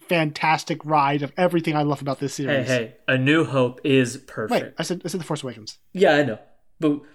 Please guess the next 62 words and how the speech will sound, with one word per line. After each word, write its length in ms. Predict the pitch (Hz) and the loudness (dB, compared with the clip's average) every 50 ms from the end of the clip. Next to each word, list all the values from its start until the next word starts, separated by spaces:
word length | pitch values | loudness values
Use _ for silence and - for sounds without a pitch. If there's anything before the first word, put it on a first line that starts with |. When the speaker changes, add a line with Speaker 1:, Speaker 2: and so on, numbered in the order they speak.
| - | -4
Speaker 2:
but 80 | - 151 | 0 0
I'm 100 | 143 135 | 0 0
saying 420 | - - 170 147 135 131 123 - - - _ _ _ _ _ _ - | 2 2 4 6 6 4 2 -2 -8 -20 _ _ _ _ _ _ 2
there 100 | 165 165 | 2 4
was 180 | 160 156 139 147 | 4 4 4 4
nothing 360 | 151 143 135 135 143 131 127 | 2 2 4 2 0 0 4
there 180 | 127 127 127 | 4 4 4
that 180 | 123 123 113 113 | 4 2 -2 -4
needed 280 | 120 120 117 110 117 107 | -4 -6 -4 -4 -6 -6
to 60 | 120 | -6
be 120 | 113 120 117 | -8 -8 -8
perfected 560 | - - 135 131 - 147 139 - - 151 160 | -8 -8 -8 -8 -8 -10 -10 -10 -14 -16 -12
because 300 | 165 156 - 165 147 143 | -12 -8 -6 -6 -6 -6
it 80 | - | -8
was 160 | - 143 135 143 | -10 -10 -10 -10
already 340 | 131 127 139 127 120 127 | -10 -10 -10 -12 -12 -14
perfect. 500 | 127 - - - - - - - _ - _ _ _ _ _ - | -14 -14 -16 -16 -14 -16 -18 -20 _ -20 _ _ _ _ _ -2
Speaker 1:
<laughs> 100 | 185 151 - - 880 855 - - - _ - - - - - - - _ _ - - _ _ _ _ - | -2 0 -2 -6 -8 -10 -10 -14 -18 _ -14 -12 -12 -10 -10 -12 -14 _ _ -20 -20 _ _ _ _ -4
Yeah, 100 | 269 254 | -2 2
you 180 | 247 247 226 | 2 2 2
know 60 | 180 | 2
what 100 | 143 123 | 0 -2
I 40 | 123 | -4
mean. 160 | 113 113 113 - - - - - - | -8 -12 -14 -16 -18 -20 -18 -8 0
Speaker 2:
Yeah, 160 | 175 180 - | 4 4 6
Speaker 1:
Like, 80 | 214 | 6
Speaker 2:
I 20 | 240 | 4
know, 80 | 233 240 | 4 2
I'm 60 | 226 | 0
Speaker 1:
it, 20 | - | 0
Speaker 2:
just 120 | 233 233 226 | -4 0 2
Speaker 1:
it, 20 | |
Speaker 2:
kidding. 300 | 233 254 254 240 - - | 2 2 2 -2 -4 -4
Speaker 1:
it, 60 | - | -2
sure, 160 | - 320 311 | 0 0 0
it, 160 | 233 269 269 - | 0 0 0 2
it, 360 | 262 302 - 254 285 285 254 | 0 0 2 0 0 2 2
it 120 | 262 220 | 2 2
might 420 | 220 240 254 277 294 240 - 185 175 | 4 6 6 4 4 0 -4 -4 0
be 200 | 226 226 214 208 | 2 4 6 4
a 60 | 185 | 4
collection 460 | - - 202 190 196 185 185 - 214 | 4 2 0 2 2 2 0 0 -2
of 60 | 196 185 | 0 0
everything 200 | 180 170 180 180 | 0 0 0 -2
that 80 | 165 | -2
came 140 | - 170 165 | 0 0 -2
before, 280 | 156 156 - 214 202 170 | -2 -2 -2 -2 -2 2
but 120 | 160 175 | 4 2
it's 120 | 170 165 | 4 4
also, 380 | 208 196 185 - 190 180 165 - - - - - _ _ _ - | 4 2 4 4 4 2 2 2 -2 -12 -20 -20 _ _ _ 0
it's 240 | - 214 190 - - | 2 2 2 2 -4
put 300 | - - - 220 220 - | -6 2 2 2 2 4
together 500 | - 185 156 147 160 156 151 151 156 151 156 - | 2 0 4 4 4 4 4 2 2 0 0 2
in 200 | - 175 160 160 | 4 4 4 4
just, 160 | 143 - - | 2 -4 -4
like, 100 | 156 147 | -4 -2
the 120 | 139 165 165 | 2 2 0
best 520 | 147 135 165 156 151 147 147 - - - | 2 2 2 4 4 2 0 -4 -12 -10
possible, 480 | - - 151 143 139 - - 151 143 139 | -2 0 0 0 0 -2 -2 -2 -2 0
most 300 | 139 139 147 143 - 156 | 2 0 0 0 0 -2
entertaining 560 | 147 139 - 131 - 147 135 131 131 131 127 | -2 -2 -4 -8 -6 -6 -6 -4 -4 -6 -4
way. 320 | 131 131 127 120 117 113 | -4 -4 -4 -6 -8 -10